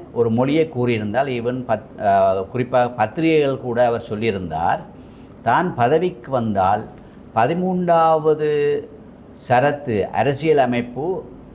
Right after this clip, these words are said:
முற்றாக நிறைவேற்றப்படும். அதிலே போலீஸ் அதிகாரம், குறி-, சர்ச்சைக்குரிய விடயமாக காணப்படுகின்ற போலீஸ் அதிகாரம், காணி அதிகாரம், மற்ற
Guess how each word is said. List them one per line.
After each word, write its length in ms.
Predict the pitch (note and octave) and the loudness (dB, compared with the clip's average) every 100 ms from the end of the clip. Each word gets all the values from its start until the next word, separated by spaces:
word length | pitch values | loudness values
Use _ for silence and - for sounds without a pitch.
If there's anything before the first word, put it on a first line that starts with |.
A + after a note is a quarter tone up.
| - | -4
முற்றாக 1040 | B2 D3+ - E3 D#3 D3 C3+ C3+ E3 F3+ A#2+ | -2 -2 -4 2 2 4 0 0 0 0 -2
நிறைவேற்றப்படும். 800 | B2 C#3 C3 - A#2 G#2 D#2+ - - - - - - - - - - | 0 2 2 -2 -2 -2 -4 -10 -20 -20 -20 -20 -20 -20 -20 -20 -4
அதிலே 460 | - B2 B2+ B2 | 0 4 6 4
போலீஸ் 460 | A#2+ - C3 C3+ C3+ | 2 -2 -2 0 0
அதிகாரம், 500 | A#2+ A#2+ A#2 A2 G#2+ B2+ | 0 2 2 0 -2 -4
குறி-, 140 | A#2 | -4
சர்ச்சைக்குரிய 600 | G2 B2 B2+ A#2+ A#2 A#2 | 0 0 0 -6 -2 -2
விடயமாக 540 | A2 A#2+ A#2 A2 - | 2 2 2 0 -2
காணப்படுகின்ற 420 | G#2 G#2 G#2 G2 F#2 | -4 -4 -4 -6 -6
போலீஸ் 280 | G#2 G#2 | -6 -6
அதிகாரம், 460 | G#2 F#2+ G2 G2+ B2+ | -4 0 2 2 0
காணி 340 | B2 A2+ A2+ | 0 0 0
அதிகாரம், 440 | G#2 G2+ F#2 F2+ - - - - - - - | -4 -2 -2 -2 -4 -10 -20 -20 -20 -20 -8
மற்ற 560 | G#2 C3+ C3+ F3 D#3+ | -2 0 2 2 2